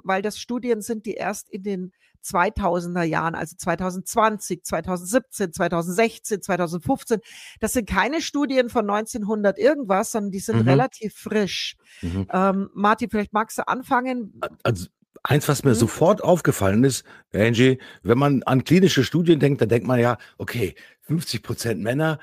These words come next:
Speaker 2: fünfzig Prozent Frauen, damit das Medikament oder die Therapie, ich sag mal, wirklich gleichgewichtig in den unterschiedlichen Bedürfnissen gemessen wird.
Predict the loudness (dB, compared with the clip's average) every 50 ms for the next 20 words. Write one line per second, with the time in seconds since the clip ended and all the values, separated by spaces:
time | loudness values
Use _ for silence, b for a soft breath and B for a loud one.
0 | B B B -4 -2 0 0 -2 -2 -6 -8 -6 -4 -4 -4 -2 -2 -4 -4 -4
1 | -6 -4 0 2 4 4 4 2 -2 B B B B -6 -6 -4 -2 -2 -2 -2
2 | -2 -2 -2 -2 -2 -2 -2 -2 0 0 0 0 0 0 0 0 0 -2 -2 -2
3 | -6 -8 -4 -2 0 0 0 0 -2 -4 -6 -4 -2 0 0 0 -2 -2 -2 -2
4 | -2 0 -2 -2 -4 -6 -10 -10 B B B B B -6 -2 0 0 0 0 0
5 | -2 -4 -4 -2 -2 -2 -4 -4 -4 -4 -4 -4 -6 -8 -10 -6 -2 0 0 0
6 | 0 0 0 0 0 0 -2 -4 -2 -2 0 0 0 0 0 0 0 0 0 -2
7 | -4 -4 -6 -6 -8 -8 -8 -10 -10 -12 -12 -12 -12 -12 -12